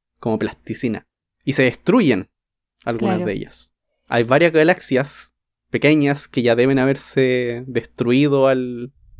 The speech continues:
Speaker 1: al acercarse mucho a la Vía Láctea y que ya no existen. Galaxias pequeñitas.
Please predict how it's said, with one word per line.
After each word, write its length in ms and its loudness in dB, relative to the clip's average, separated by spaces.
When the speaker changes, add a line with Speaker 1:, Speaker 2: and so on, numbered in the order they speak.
Speaker 1:
al 140 0
acercarse 500 -2
mucho 240 -2
a 20 2
la 80 4
Vía 140 2
Láctea 380 -2
y 80 -6
que 100 0
ya 120 2
no 80 2
existen. 500 -6
Galaxias 380 -6
pequeñitas. 560 -8